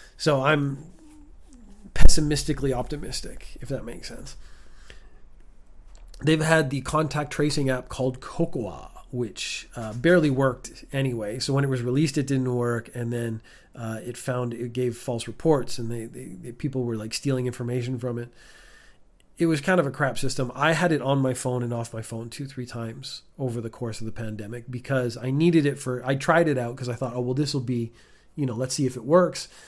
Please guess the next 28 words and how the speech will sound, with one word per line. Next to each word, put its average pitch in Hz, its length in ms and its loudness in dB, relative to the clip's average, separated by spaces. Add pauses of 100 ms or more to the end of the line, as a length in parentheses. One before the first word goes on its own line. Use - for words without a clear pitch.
(1120)
I - 80 -6
do 147 320 0
still 160 480 -2
have 156 320 -6
the 143 80 -4
weird 147 320 0
image 147 320 -4
that 120 120 -8
Japan 135 380 0
is 135 120 2
a 117 60 0
fairly 127 340 -4
technologically 123 720 -6
advanced 113 360 -8
country 135 320 -8
when 117 140 -6
it 107 80 -12
needs 131 240 -6
to 120 100 -10
be, 117 220 -6
and 107 100 -10
then 117 300 -8
it's, - 680 -12
it's 120 260 -14
not. 76 420 -16
Sometimes 156 540 -14
it's - 160 -14
not. 113 480 -14